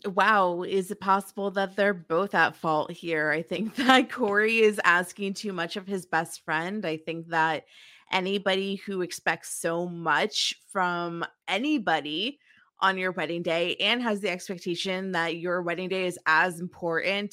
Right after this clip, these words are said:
to anybody else besides you is a little unreasonable. But I also think that Sean can pick a place and time to, um, take issue with what Corey does. And obviously Corey is stressed,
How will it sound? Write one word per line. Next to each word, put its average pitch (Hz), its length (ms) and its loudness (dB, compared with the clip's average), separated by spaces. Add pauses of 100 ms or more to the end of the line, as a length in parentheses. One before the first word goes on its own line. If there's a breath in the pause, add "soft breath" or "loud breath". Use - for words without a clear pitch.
to 175 400 -2
anybody 180 560 -2
else 127 340 -4
besides 156 500 -4
you 156 400 -2 (380 soft breath)
is 175 240 -2
a 180 60 -2
little 170 240 2
unreasonable. 170 880 -4
But 190 180 -2
I 202 140 4
also 240 420 0
think 196 400 -4
that 190 180 -2
Sean 196 600 2 (300 soft breath)
can 202 120 -6
pick 208 200 -6
a 185 60 -4
place 202 380 -2
and 180 100 -8
time 208 580 -2
to, 165 500 -6 (480 soft breath)
um, 160 520 -2 (240)
take 233 380 -6
issue 185 400 -2
with 175 220 -6
what 180 180 -4
Corey 175 400 -2
does. 170 680 0
And 170 280 -6 (800 loud breath)
obviously 254 560 8
Corey 226 380 4
is 233 140 2
stressed, 185 920 0